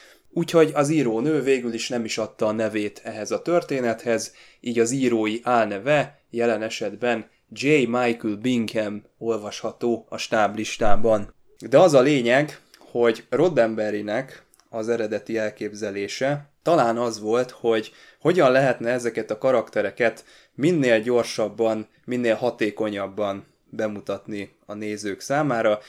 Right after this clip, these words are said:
és így született meg ez a részegség téma. Ugyanez volt egyébként a vezérfonál az eredeti sorozatnál is.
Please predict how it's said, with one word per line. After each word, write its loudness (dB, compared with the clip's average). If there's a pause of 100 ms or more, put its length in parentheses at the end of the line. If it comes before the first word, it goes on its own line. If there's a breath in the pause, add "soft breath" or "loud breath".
(140 loud breath)
és -6
így -4
született -2
meg -4
ez -4
a 0
részegség -4 (160)
téma. 0
Ugyanez 0
volt -2
egyébként -4
a -2
vezérfonál -4 (340 loud breath)
az -8
eredeti 0
sorozatnál -4
is. -4